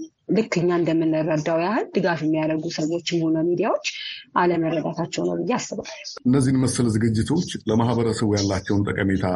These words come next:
Speaker 2: ቀደም ብለሽ ጠቃቅሰሽዋል። በተለያየ የኢትዮጵያ ጥግ ላይ ያሉ አሁንም ድረስ በርካታ የፍትህ ጥያቄ ያላቸው፣ ስለ ህግ ደግሞ ንቃተ ህሊናቸውን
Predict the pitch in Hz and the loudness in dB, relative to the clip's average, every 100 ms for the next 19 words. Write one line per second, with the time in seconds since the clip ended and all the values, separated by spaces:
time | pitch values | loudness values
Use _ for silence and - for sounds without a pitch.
0 | - 92 107 98 98 92 90 - 98 92 | -2 -2 0 2 2 2 0 0 -2 -2
1 | - 92 - 85 87 85 - - _ - | -2 -2 -2 -2 -2 -4 -8 -12 _ -20
2 | - - _ - 104 110 110 104 107 98 | -20 -20 _ -2 0 2 2 2 2 2
3 | 92 110 117 107 101 104 - 101 120 95 | 0 -2 -6 -2 0 0 0 -2 0 0
4 | 104 101 95 92 104 151 101 98 95 92 | 0 0 -2 -2 -2 0 0 2 2 2
5 | 90 101 - 101 92 98 92 95 - 98 | 0 -2 -2 -4 -2 -2 0 0 0 -2
6 | 95 98 90 - 69 78 143 - 143 - | -2 0 0 0 0 0 0 0 0 0
7 | 117 104 101 - 101 95 98 101 104 101 | 0 2 0 -2 -2 0 2 0 0 0
8 | 101 101 101 98 95 98 | 0 2 2 0 0 0